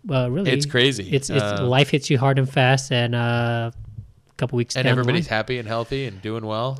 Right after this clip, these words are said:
Speaker 1: Oh yeah, yeah. Everyone.
Speaker 2: And you already said his name. You named him
Speaker 1: Logan.
Speaker 2: Truly
Speaker 1: Logan
Speaker 2: and
Speaker 1: Ray. He
Speaker 2: truly a, a nerd.
Speaker 1: Did I
Speaker 2: Uh,
Speaker 1: tell you why? When
Speaker 2: uh,
Speaker 1: we saw him.
Speaker 2: yeah,
Speaker 1: Well, it
Speaker 2: please.
Speaker 1: was up in the air, right?
Speaker 2: Yeah.
Speaker 1: He was
Speaker 2: So
Speaker 1: either
Speaker 2: what, what, uh, what, what options do
Speaker 1: Logan,
Speaker 2: we have? Yeah.
Speaker 1: Grayson,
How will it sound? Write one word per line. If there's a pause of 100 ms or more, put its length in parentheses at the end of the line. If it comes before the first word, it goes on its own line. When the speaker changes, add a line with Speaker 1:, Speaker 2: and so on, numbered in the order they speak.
Speaker 1:
Oh
yeah,
yeah.
Everyone.
Speaker 2:
And
you
already
said
his
name.
You
named
him (340)
Speaker 1:
Logan. (720)
Speaker 2:
Truly (140)
Speaker 1:
Logan
Speaker 2:
and
Speaker 1:
Ray.
He
Speaker 2:
truly
a, (140)
a
nerd.
Speaker 1:
Did
I
Speaker 2:
Uh,
Speaker 1:
tell
you
why? (260)
When
Speaker 2:
uh,
Speaker 1:
we
saw
him.
Speaker 2:
yeah,
Speaker 1:
Well,
it
Speaker 2:
please.
Speaker 1:
was
up
in
the
air,
right?
Speaker 2:
Yeah.
Speaker 1:
He
was
Speaker 2:
So
Speaker 1:
either
Speaker 2:
what,
what,
uh,
what,
what
options
do
Speaker 1:
Logan,
Speaker 2:
we
have?
Yeah.
Speaker 1:
Grayson,